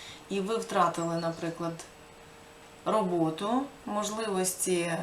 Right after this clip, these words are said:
мати стабільність по відношенню до фінансового, матеріального благополуччя і достатку. В декого ця людина бажає все ж таки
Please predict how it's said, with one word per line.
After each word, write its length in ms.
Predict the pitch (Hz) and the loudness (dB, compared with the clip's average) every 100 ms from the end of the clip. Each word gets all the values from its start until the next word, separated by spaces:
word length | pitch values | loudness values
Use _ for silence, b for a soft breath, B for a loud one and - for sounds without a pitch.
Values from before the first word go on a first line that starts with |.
| - - | -6 0
мати 340 | 190 180 180 | 2 2 0
стабільність 640 | - 185 160 165 170 202 - | -2 -2 0 0 0 -2 -4
по 100 | 202 | -4
відношенню 560 | 208 226 233 226 214 | -4 -6 -4 -6 -6
до 100 | 208 | -8
фінансового, 580 | 208 208 208 202 208 208 | -8 -2 0 0 -2 -4
матеріального 360 | 202 202 202 190 | -2 0 0 -2
благополуччя 560 | 95 190 196 190 - | -4 -4 -6 -4 -6
і 20 | |
достатку. 720 | 185 196 190 - 180 - - 190 B B B B B - 175 | -4 -4 -6 -4 -4 -6 -10 -10 B B B B B -14 -8
В 140 | 175 | -4
декого 480 | 214 277 302 233 196 | 4 4 4 0 -2
ця 220 | - 196 | 0 0
людина 480 | 196 185 220 240 208 | 0 -2 -2 0 0
бажає 420 | 185 185 196 196 | 0 0 0 0
все 180 | - 185 | 0 -2
ж 120 | - | -2
таки 600 | 185 - 190 180 170 160 | -6 -2 2 2 2 -2